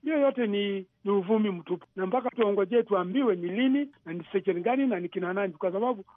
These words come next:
watu wako na majina. E, mimi naitwa Nkaiseri, kama nimesajiliwa mara mbili, mara tatu, nitajulikana. Kwa hivyo tusiwe kufuata uvumi tu ya, ya viongozi ambao hawana you know, hawana heshima ya kukuja na,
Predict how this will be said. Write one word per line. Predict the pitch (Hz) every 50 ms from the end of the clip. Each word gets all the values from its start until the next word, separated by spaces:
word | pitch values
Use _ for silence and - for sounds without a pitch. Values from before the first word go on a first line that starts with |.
| - - -
watu | 240 262 277 302
wako | 285 285 269 254
na | 240 240
majina. | 247 240 214 294 320 269 220 - - _ _ -
E, | 165 170 180
mimi | 214 254 254 247
naitwa | 233 233 262 262 262 240
Nkaiseri, | 214 226 220 226 254 262
kama | 233 262 262 269
nimesajiliwa | 254 254 247 226 233 240 233 240 247 262 285 262
mara | 247 247 240 233
mbili, | 233 233 285 277 285
mara | 269 262 240 233 226
tatu, | - 277 285 - - 277 - _ _ _
nitajulikana. | 240 247 294 269 262 269 277 269 269 - 339 339 269 165 - - _ -
Kwa | 220 202
hivyo | 226 247 233 240 233 220 220 214 214 214 _ _ _ _ _ _ _
tusiwe | 226 220 208 247 262 277 277 247 233 226 220 220
kufuata | 220 220 208 180 240 254 262 254 220
uvumi | 202 185 175 220 247 233 220 202
tu | - 220 247 262 254 269 285
ya, | 214 185 185 185 185 190 190 _ _ -
ya | 185 190 196 196 190 185
viongozi | 156 175 196 190 196 190 226 233 208 233
ambao | 208 202 202 220 226 214 202 190 190 - _ - - - -
hawana | - 175 175 180 196 220 240 240 220 214 208 196 196 185 180 _ _ _ _ -
you | 202 190
know, | 196 196 208
hawana | - - 208 214 247 262 240
heshima | 220 214 202 - - 254 240 240 220
ya | 214 208 196
kukuja | - 202 190 - - 254 226 226 208
na, | 196 190 190 185 180 185